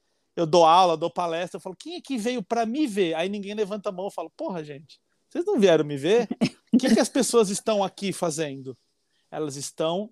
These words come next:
interessadas no conteúdo que o podcast Código de Barras pode proporcionar a elas através do William,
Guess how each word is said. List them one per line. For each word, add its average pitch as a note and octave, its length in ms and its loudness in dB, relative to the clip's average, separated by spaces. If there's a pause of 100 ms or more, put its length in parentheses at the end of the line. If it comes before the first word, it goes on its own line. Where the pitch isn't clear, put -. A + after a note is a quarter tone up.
interessadas D#3+ 1160 -4
no D#3+ 140 -6
conteúdo D#3 920 0 (400)
que D#3 340 2 (280)
o E3 80 0
podcast D#3 720 2
Código D#3 360 -4
de C#3+ 100 -6
Barras D3 340 -2
pode D3 280 -4
proporcionar C#3+ 720 -4
a D#3 100 6
elas D3 540 0 (120)
através D3+ 600 -4
do F#3+ 100 -2
William, F3+ 500 0